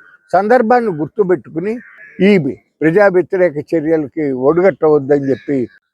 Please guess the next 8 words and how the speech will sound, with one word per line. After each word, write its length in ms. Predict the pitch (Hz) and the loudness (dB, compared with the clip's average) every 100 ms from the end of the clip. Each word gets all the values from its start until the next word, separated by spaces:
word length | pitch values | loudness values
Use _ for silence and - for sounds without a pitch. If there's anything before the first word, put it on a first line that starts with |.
| - | -2
చెబుదామని 500 | 156 170 165 151 147 | 2 4 4 0 -4
చెప్పి 180 | 135 139 | -2 -2
అనుకుంటా 420 | 131 123 139 151 | -2 -6 -4 0
ఉన్నాను. 400 | 139 139 156 196 254 262 _ _ _ - | 0 0 -2 -2 -4 -8 _ _ _ -4
ఇప్పటికీ 560 | 139 - 180 156 - 143 | -4 -2 0 0 0 -2
కూడా 340 | 135 131 127 170 220 233 _ _ _ _ | 0 2 4 4 2 -4 _ _ _ _
మన 180 | 123 151 156 | -4 0 2
రాష్ట్రంలో 800 | 135 143 160 - 170 143 135 | 4 2 0 -4 -4 0 0